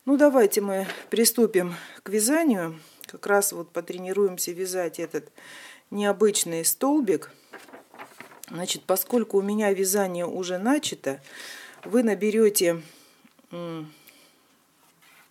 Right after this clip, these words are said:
цепочку из воздушных, э, петель и провяжете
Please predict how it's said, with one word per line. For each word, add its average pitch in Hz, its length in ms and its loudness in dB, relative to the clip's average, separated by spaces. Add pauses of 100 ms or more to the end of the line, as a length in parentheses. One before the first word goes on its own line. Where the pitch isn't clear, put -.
(580)
цепочку 202 760 0
из 165 380 -8
воздушных, 180 800 -2 (640)
э, 170 220 -2
петель 294 540 0 (240)
и 311 160 4
провяжете 220 880 2